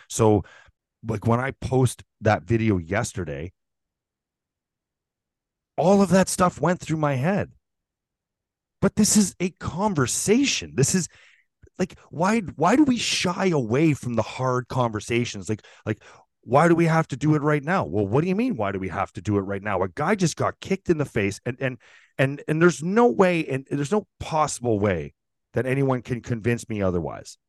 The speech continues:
I don't know the player that did it. I saw what I saw. So why? Why do we shy away from that?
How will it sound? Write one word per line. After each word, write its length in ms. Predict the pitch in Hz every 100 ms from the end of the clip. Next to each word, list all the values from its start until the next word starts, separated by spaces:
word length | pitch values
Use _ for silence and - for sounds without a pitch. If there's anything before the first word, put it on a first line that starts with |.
| _ -
I 60 |
don't 180 | 110 95
know 180 | 92 104
the 80 | 113
player 260 | - 113 117
that 120 | 110
did 160 | 107
it. 140 | 127 - _ _ _ _ _ _ _ _ _ _ _ _ _ _ _ _ _ _
I 40 | -
saw 300 | - 147 143
what 140 | 127
I 60 | 110
saw. 360 | - 95 67 - _ _ _ _ _ _ _ _ _ _ _ _ _ _ _ _ _ _ _ _ _ _ _ _ _ _ _ _ _ _ _ _ _ _ _ _ _ _
So 460 | - 151 123 113 101 _ _ _ _ _ _ _ _ _ _ _ _ _ _ _ _ _ _ _ _ _ _
why? 400 | 107 170 202 107
Why 280 | 80 107 151
do 80 |
we 80 | 151
shy 320 | 131 - 131
away 260 | 131 117 123
from 200 | - 101
that? 180 | 69